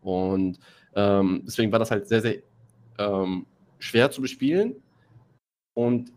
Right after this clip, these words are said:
deswegen haben sie auch dementsprechend dann ihre vielen Punkte, besonders dieses eins null, das, äh, also du hast grad angesprochen, viele eins nulls. So welche eins nulls holst du dann einfach mal gerne mal raus, weil man, weil halt dann die, die, äh, also zum Beispiel Tom oder, äh,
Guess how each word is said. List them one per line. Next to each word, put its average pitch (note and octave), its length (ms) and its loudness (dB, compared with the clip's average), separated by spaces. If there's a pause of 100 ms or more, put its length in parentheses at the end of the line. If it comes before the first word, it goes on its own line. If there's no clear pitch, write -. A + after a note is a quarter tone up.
deswegen B2+ 340 2
haben B2+ 120 0
sie D3+ 100 0
auch A2+ 80 -2
dementsprechend B2+ 580 -4
dann A#2 120 -2
ihre A2+ 180 -4
vielen C#3+ 240 -2
Punkte, D#3 240 -4
besonders A#2+ 200 0
dieses A#2+ 180 -6
eins B2+ 300 0
null, C3 120 2
das, A2+ 140 -2 (120)
äh, F#2+ 600 -4
also G2 140 -6
du - 320 -6
hast G2 100 -2
grad - 80 -4
angesprochen, G2 400 -6
viele C#3 260 2
eins A2 220 -2
nulls. A2 300 -2 (320)
So A2 160 -2
welche B2 180 0
eins A#2 160 -2
nulls B2 300 -2
holst C3+ 180 -2
du B2+ 60 6
dann A2 100 2
einfach - 220 -8
mal G#2 120 -4
gerne A2 300 0
mal G#2+ 160 2
raus, A#2 380 0
weil A2+ 80 -2
man, G#2+ 160 -2 (320)
weil G#2 140 -4
halt G#2+ 180 -4
dann G#2 120 -2
die, A2 140 -6
die, G2+ 220 -12
äh, - 160 -8
also F#2 280 -4
zum G2 120 -8
Beispiel G2 180 -6
Tom A#2+ 440 -4 (380)
oder, F#2 680 -12
äh, - 40 -10